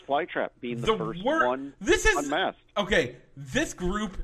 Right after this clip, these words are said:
Speaker 2: has been by far and away the worst group we've ever heard on a single night.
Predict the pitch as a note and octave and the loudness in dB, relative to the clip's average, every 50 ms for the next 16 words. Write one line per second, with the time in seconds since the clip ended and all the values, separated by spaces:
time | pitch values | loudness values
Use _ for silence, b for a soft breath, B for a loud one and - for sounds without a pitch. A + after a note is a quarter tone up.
0 | - - F3 F3+ F3 - - F#3+ F3+ E3+ D#3+ C#3+ A#2 - - A#2+ - - E3 E3+ | -6 -2 0 0 0 2 4 6 6 6 4 2 -8 -8 -8 -6 0 2 6 6
1 | E3 E3 - - - F#3 G#3 A3 A3+ A#3 A#3 G3+ F3+ D#3+ D#3 D#3 D#3 D#3 D#3 D3 | 6 4 2 -2 0 2 2 2 2 0 -2 0 0 2 2 4 4 4 2 2
2 | C#3 A#2+ B2 A#2 A#2+ C3 E3 F#3 G#3 F#3+ - - - E3+ D#3+ D3 - C#3 C3+ A#2+ | -2 -6 -6 -8 -6 -4 -2 -2 -2 -2 -6 -6 -6 -4 -4 -2 -2 -2 -2 -4
3 | - - - _ - - E3+ F#3 D#3+ F3+ F3 D#3+ D3+ D#3 D3+ D3 D3 C#3+ C#3+ - | -8 -12 -20 _ -2 4 4 4 6 4 2 2 2 0 -2 0 -2 -4 -4 -8
4 | - - C#3 C3 C3+ C3 - - C#3 B2+ B2 A#2 G#2 F2+ F2 E2 | -12 -10 -8 -8 -8 -8 -8 -8 -6 -6 -6 -8 -8 -12 -18 -20